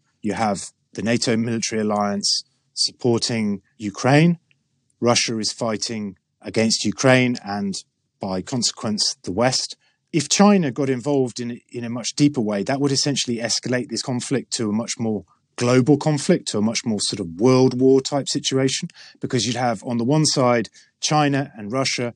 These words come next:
against Ukraine and the West. And that's the sort of thing that gets people extremely worried.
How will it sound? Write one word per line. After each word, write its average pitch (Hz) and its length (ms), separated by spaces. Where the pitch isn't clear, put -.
against 113 680
Ukraine 113 680
and 104 140
the 101 60
West. 101 400
And 107 180
that's 143 260
the 131 100
sort 127 200
of 107 80
thing 117 280
that 107 120
gets 113 220
people 107 280
extremely 101 460
worried. 98 380